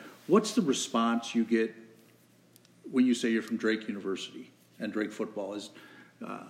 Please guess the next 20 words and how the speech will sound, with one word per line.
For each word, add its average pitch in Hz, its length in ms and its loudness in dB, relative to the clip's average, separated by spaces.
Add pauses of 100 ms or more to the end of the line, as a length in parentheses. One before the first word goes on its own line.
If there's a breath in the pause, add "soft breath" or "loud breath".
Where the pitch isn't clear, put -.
I - 60 -2
mean, 139 160 0
I 135 60 8
know 175 200 8
it's - 160 0
probably 135 360 2
a 107 60 4
pretty 127 340 2 (680)
positive 139 540 2
response, 143 440 -2
but 113 160 -4
is 110 100 0
there 135 100 0
anything 165 180 4
in 139 60 2
particular 151 580 0 (400 loud breath)
that - 300 -2
people 135 220 4
focus 127 400 0
on? 147 180 -2